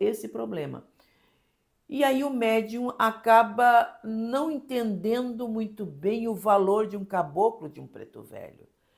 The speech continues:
Ele só quer Exu. Exu é carismático, Exu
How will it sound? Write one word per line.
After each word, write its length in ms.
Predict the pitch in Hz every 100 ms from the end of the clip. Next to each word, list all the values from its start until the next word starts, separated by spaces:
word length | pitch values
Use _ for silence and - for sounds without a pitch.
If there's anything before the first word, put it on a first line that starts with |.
| _
Ele 180 | 180 208
só 160 | - 175
quer 140 | -
Exu. 600 | 196 190 - 285 175 - _ _ _ _ -
Exu 320 | 262 - 277
é 60 |
carismático, 1120 | - 156 135 - 90 120 - _ - - 82 _ _ _
Exu 560 | 262 - - 262 233